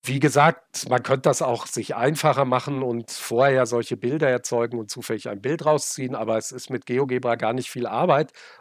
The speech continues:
weil, ähm, die GeoGebra-Datei ist hier ganz, ganz einfach. Die GeoGebra-Datei, die dazugehört,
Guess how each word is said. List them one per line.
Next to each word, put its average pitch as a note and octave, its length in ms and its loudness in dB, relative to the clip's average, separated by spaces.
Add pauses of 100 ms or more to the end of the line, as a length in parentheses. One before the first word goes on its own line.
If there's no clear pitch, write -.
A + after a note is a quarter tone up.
weil, B2 420 2
ähm, A2+ 200 -6
die A2+ 140 -14
GeoGebra-Datei B2 920 2
ist A2+ 160 -8
hier A#2 100 -4
ganz, A2+ 320 -2
ganz C3 260 -2
einfach. C3+ 540 -2 (320)
Die A#2 140 -10
GeoGebra-Datei, C3+ 960 0
die B2 140 -10
dazugehört, B2 960 -2